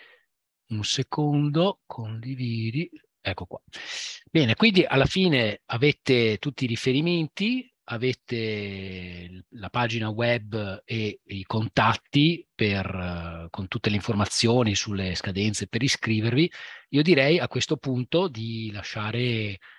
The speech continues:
la parola a Mattia, che mod-, farà da moderatore nel caso ci siano delle domande, o sulla chat se siete timidi,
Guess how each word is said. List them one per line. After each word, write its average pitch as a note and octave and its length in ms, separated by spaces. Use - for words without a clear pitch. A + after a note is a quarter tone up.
la A2+ 100
parola A#2 280
a A2+ 40
Mattia, A#2+ 680
che G2+ 340
mod-, G#2 260
farà F#2+ 260
da G2+ 100
moderatore G#2 960
nel F#2 180
caso G2 300
ci - 140
siano F#2+ 260
delle F#2 180
domande, G#2 440
o G2+ 100
sulla C3+ 280
chat C#3 600
se A2 160
siete A2+ 300
timidi, G#2+ 600